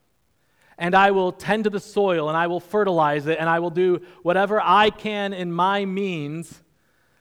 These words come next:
to get this fig tree to produce fruit, but then if it doesn't, then I will cut it down. And I took that thinking,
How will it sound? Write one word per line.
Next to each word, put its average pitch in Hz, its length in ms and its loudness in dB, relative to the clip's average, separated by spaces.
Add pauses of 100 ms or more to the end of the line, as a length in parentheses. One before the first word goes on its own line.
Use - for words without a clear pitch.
(140)
to 170 120 -4
get 190 260 0
this 190 200 0
fig 185 420 2
tree 151 400 -8 (240)
to 170 120 -4
produce 170 420 -2
fruit, 185 580 -4 (240)
but 175 140 -6
then 240 160 4
if 226 120 0
it 170 120 -2
doesn't, 160 420 0 (120)
then 156 220 -2
I 147 100 0
will 143 120 -6
cut 143 200 -8
it 123 100 -12
down. 107 200 -14 (1500)
And 165 100 -4
I 170 60 -2
took 220 260 -2
that 185 260 0
thinking, 170 520 -6